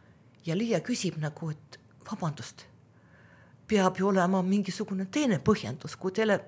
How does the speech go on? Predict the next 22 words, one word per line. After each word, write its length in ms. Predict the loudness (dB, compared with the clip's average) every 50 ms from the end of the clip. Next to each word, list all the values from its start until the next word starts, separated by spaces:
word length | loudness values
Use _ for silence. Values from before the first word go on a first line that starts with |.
| 0 2
noh, 160 | 2 2 0 -4 -20 -20 -20 -20 -20 -20 -20 -14 -2
kui 120 | 0 4 8
teile 200 | 8 10 10 10
seadusandja, 920 | 10 10 12 12 12 12 10 8 6 8 8 8 10 8 6 4 2 2 2
kelleks 320 | 2 4 4 4 2 2 2
on 80 | 4 4
Riigikogu, 680 | 4 4 4 2 2 0 2 4 4 4 4 2 0 -2 -2 -4 -8 -2 2
pakub, 440 | 4 4 4 2 -2 -4 -2 -2 -2
et 120 | -2 2 2
teeme 300 | 4 4 4 2 2 4
nii, 300 | 6 6 6 6 4 0 -6 -10 -16 _ -20 -20 -20 -20 -20 -20 -8 -6
ja 80 | -4 0
te 140 | 2 2 2
ütlete, 320 | 2 0 0 2 4 4
ei, 80 | 6 6
ei, 220 | 6 6 6 4 0 -6 -10 -4 0
meil 140 | 2 4 6
on 60 | 6 6
lepingus 400 | 6 4 4 2 0 0 0 2
teistmoodi 460 | 2 2 2 2 2 2 2 2 0
ei 20 | 2
tee, 200 | 2 2 0 0